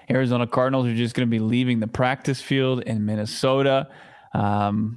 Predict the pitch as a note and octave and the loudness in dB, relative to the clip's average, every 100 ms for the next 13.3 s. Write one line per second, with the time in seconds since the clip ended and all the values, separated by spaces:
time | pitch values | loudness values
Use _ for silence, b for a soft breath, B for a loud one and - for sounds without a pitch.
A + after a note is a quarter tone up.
0 | - G#3 D#3 F#3 G3 F#3+ D#3 D#3+ E3 - | -2 0 2 2 2 0 0 2 0 -2
1 | - - D3 D3+ C#3+ C#3 C3+ C3 C3+ C3+ | -8 -2 0 2 2 2 0 0 0 0
2 | B2 - - - C#3 B2 A#2+ B2 B2 G#2+ | -2 -10 -14 -4 0 2 2 2 0 -2
3 | - C#3 B2 A#2+ - B2 C3 B2+ - B2 | -4 0 0 0 -4 -4 -4 -4 -2 0
4 | A#2+ A#2 - B2 A2+ A#2 A#2 B2 A#2 A#2 | 0 0 0 -2 0 -2 0 0 0 0
5 | - B B B B A#2 A2+ A2 A2 G#2+ | -6 B B B B 2 2 2 0 -2
6 | C3 A#2 A#2 A2 - - B B B B | -2 0 0 0 -6 -20 B B B B
7 | - C#3+ G3 F#3+ E3 D#3 F3+ D#3+ F3 F#3 | 0 2 2 -2 -2 0 0 0 0 0
8 | - E3+ G3 F#3 F#3 E3+ C#3+ F3+ G#3 F#3+ | -2 -4 -2 0 0 0 2 2 2 0
9 | D#3 D#3+ D3+ - D#3+ D#3+ D#3 D3 - D#3 | 0 0 -2 -2 0 0 -2 -2 -2 0
10 | D3 D3+ D3+ D3+ D3 D3 D3+ - D3 - | 0 0 0 0 0 0 0 0 -2 -4
11 | - - D#3 C#3+ C#3 C#3 B2 C3+ C#3+ C#3 | -6 -2 0 0 -2 -2 0 2 2 0
12 | C#3 C#3 C3 - - C#3+ C#3 - C#3+ D3 | 0 0 -4 -8 -2 0 0 -2 -4 0
13 | C#3+ C#3+ | -2 -4